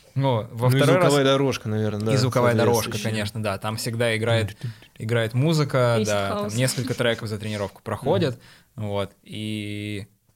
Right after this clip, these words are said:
Speaker 1: вот в первый раз у меня, да, конечно, спортивный трип был полноценный. Во второй раз, э, слава богу, этого не было. Мне на самом деле, ну, как бы это не понравилось, это
Speaker 3: Мгм.
Speaker 1: ощущение. Во второй раз такого не было, было всё круто. По поводу музыки, что ещё хо-,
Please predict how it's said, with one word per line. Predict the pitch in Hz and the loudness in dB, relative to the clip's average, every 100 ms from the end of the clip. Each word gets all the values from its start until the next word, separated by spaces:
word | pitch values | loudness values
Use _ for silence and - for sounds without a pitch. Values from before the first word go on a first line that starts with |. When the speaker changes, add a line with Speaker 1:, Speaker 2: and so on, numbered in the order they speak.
| - | -16
Speaker 1:
вот | 104 | -16
в | - | -6
первый | 113 117 | -4 -2
раз | 113 117 | -4 -4
у | |
меня, | 107 | -6
да, | 101 92 | -6 -8
конечно, | 98 98 - | -8 -12 -10
спортивный | - 110 120 113 | -10 -8 -6 -6
трип | 110 120 | -6 -6
был | 110 107 | -6 -8
полноценный. | - 113 113 139 208 180 | -8 -6 -6 -4 -2 -2
Во | 120 | -4
второй | - 117 190 | -2 0 2
раз, | 156 - - _ | 0 -2 -12 _
э, | 107 107 101 - _ | -4 -2 -4 -8 _
слава | - 120 120 | -4 -2 0
богу, | 135 | 0
этого | 123 120 | -2 -2
не | 110 | -2
было. | 87 90 | -4 -8
Мне | 113 123 | -4 -2
на | |
самом | 120 107 | -2 -4
деле, | 98 _ | -8 _
ну, | 135 98 - - | -6 -6 -10 -14
как | 98 | -10
бы | 98 | -8
это | 123 | -2
не | 131 | 0
понравилось, | 127 131 110 95 92 | 0 0 0 -2 -8
это | - | -6
Speaker 3:
Мгм. | |
Speaker 1:
ощущение. | 208 196 202 135 - - _ | -2 0 -2 -4 -10 -20 _
Во | 117 | -6
второй | - 131 | -2 0
раз | 135 | 0
такого | 120 117 113 | -4 -4 -2
не | 151 | -2
было, | 190 127 | 0 0
было | 117 113 | 0 0
всё | - | -4
круто. | - 143 196 107 - - - - _ | -4 -4 -2 -8 -10 -20 -20 -20 _
По | 110 | -2
поводу | 131 135 | 0 2
музыки, | 123 151 175 | 2 0 0
что | 127 113 | -2 -2
ещё | 107 | -4
хо-, | 107 | -4